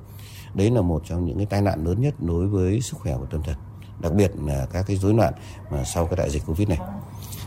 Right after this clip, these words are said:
Thì, ờ, các bạn nên, ừ, không nên, ờ, tự mua thuốc cũng như là tự kê đơn cho chính bản thân của chúng ta hoặc là truyền miệng bởi những người không có kiến thức.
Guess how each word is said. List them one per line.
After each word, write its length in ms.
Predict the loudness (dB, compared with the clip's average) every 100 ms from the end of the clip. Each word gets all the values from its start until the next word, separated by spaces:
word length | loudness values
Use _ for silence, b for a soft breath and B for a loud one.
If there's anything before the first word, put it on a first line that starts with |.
| 6
Thì, 220 | 8 10
ờ, 180 | 8 6
các 60 | 6
bạn 260 | 6 6
nên, 220 | 4 4 0 0
ừ, 60 | 2 2 -2 -6 -6 -6 -6 -6
không 260 | -2 4 8
nên, 220 | 8 8 2 B B
ờ, 280 | 2 2 4 0 -2 -6 -10 -14 -16 -16 -16 -16 -12 4
tự 240 | 6 6 2 0
mua 220 | 4 6
thuốc 260 | 6 2 2 -4 -2
cũng 180 | 2 6
như 140 | 6
là 80 | 4
tự 300 | 6 6 6
kê 140 | 6 8
đơn 180 | 6
cho 100 | 4
chính 180 | 2 4
bản 140 | 4 4
thân 180 | 4
của 80 | 4 2
chúng 140 | 2
ta 160 | 2 0 B B -4
hoặc 160 | 0
là 140 | 4 2 4
truyền 240 | 4 6
miệng 160 | 4 2
bởi 200 | 0 0 0
những 120 | 2
người 160 | 2
không 200 | 2 0
có 60 | 0
kiến 180 | 0 0
thức. 180 | 0